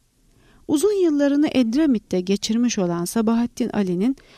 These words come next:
bunları yansıtırken ayakları yere sağlam basıyor çünkü bu işi yaparken gözleme dayandığı belli ve iyi bir gözlemcidir Sabahattin Ali. Ne ki Yusuf'u ve onun aşk öyküsünü anlatırken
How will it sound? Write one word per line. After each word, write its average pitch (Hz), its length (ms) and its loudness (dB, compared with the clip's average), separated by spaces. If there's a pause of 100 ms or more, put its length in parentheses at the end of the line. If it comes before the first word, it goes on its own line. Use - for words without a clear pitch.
(120)
bunları 285 340 4
yansıtırken 240 920 0
ayakları 247 520 0
yere 220 280 2
sağlam 202 560 0
basıyor 202 460 0 (300)
çünkü 269 360 2
bu 330 120 2
işi - 260 0
yaparken 269 760 0 (260)
gözleme 202 560 4
dayandığı 233 640 2
belli 185 460 0 (320)
ve 185 140 0
iyi 269 260 0
bir 226 180 2
gözlemcidir 180 960 -2 (100)
Sabahattin 180 680 -6
Ali. - 320 -12 (720)
Ne 359 140 4
ki 359 240 -2 (320)
Yusuf'u 254 580 2
ve 320 120 4
onun 294 300 2
aşk - 400 -2
öyküsünü 202 500 0
anlatırken 262 840 0